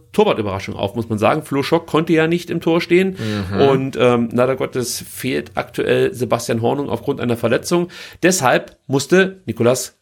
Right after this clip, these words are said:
Speaker 1: Klaus im Tor, äh, sein Debüt geben. Und ihr erinnert euch, der kam im Sommer, ja,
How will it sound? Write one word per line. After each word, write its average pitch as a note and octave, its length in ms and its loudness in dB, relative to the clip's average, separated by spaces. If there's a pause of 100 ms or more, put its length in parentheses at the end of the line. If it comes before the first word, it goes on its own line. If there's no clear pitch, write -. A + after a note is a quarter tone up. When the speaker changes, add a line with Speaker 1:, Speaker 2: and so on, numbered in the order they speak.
Speaker 1:
Klaus E3 800 0
im G#2 340 0 (100)
Tor, F#2+ 440 -2 (220)
äh, G#2 180 -8
sein G2+ 200 -6
Debüt G2+ 300 -4
geben. G#2 340 0 (320)
Und A2+ 140 -2
ihr A#2 80 4
erinnert E3 220 2
euch, F#3 360 2
der C3+ 300 2
kam C3 580 0
im A#2+ 420 -4
Sommer, C3+ 800 0 (120)
ja, - 200 -8